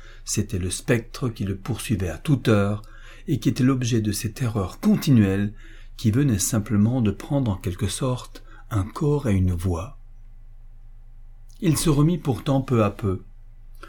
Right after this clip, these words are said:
Plus sa confusion passagère avait été forte, plus son ressentiment revint avec fureur. Jamais haine aussi profonde et aussi envenimée n'entra dans un cœur humain sans amener à sa suite la violence et la mort.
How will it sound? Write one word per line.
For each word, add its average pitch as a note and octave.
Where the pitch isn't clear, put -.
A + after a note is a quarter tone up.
Plus E3
sa B2
confusion B2
passagère A2
avait F#2
été F#2+
forte, -
plus D3+
son A2+
ressentiment A2
revint A2
avec F#2+
fureur. G2
Jamais A#2
haine B2+
aussi F#2+
profonde A2+
et G2+
aussi G2+
envenimée D#3+
n'entra A2
dans G#2+
un A2
cœur G#2
humain G#2
sans G#2+
amener G2+
à G2
sa G#2+
suite G#2+
la G2+
violence G2
et G2+
la G2
mort. F2+